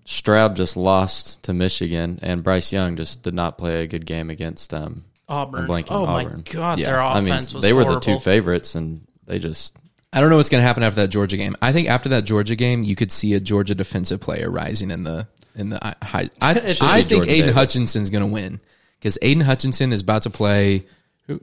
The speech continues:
Speaker 3: who did I just say Michigan were, were playing? They're playing Iowa, um, and Iowa does have a really good offensive lineman, um, but I just don't see it happening. Um, I think Aiden Hutchinson's gonna just
Speaker 2: I think they're,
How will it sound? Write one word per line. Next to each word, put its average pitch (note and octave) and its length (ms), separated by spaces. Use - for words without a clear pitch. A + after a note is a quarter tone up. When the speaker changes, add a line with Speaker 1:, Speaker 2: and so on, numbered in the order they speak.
Speaker 3:
who E3 200
did D#3+ 120
I D3+ 140
just C#3+ 160
say D3+ 80
Michigan D3 380
were, C#3+ 140
were C3+ 120
playing? D3 380
They're C3 180
playing B2 380
Iowa, G#2 520
um, G2+ 280
and G#2+ 100
Iowa D3 280
does A#2 260
have A2+ 180
a F#2+ 200
really G#2+ 240
good G2 140
offensive F#2+ 460
lineman, G2 600
um, G2 380
but G2 420
I G2 180
just - 420
don't E2 360
see - 220
it - 100
happening. - 580
Um, F2+ 380
I G#2+ 80
think - 180
Aiden - 200
Hutchinson's - 420
gonna - 260
just - 260
Speaker 2:
I F3 100
think C3 240
they're, A#2+ 140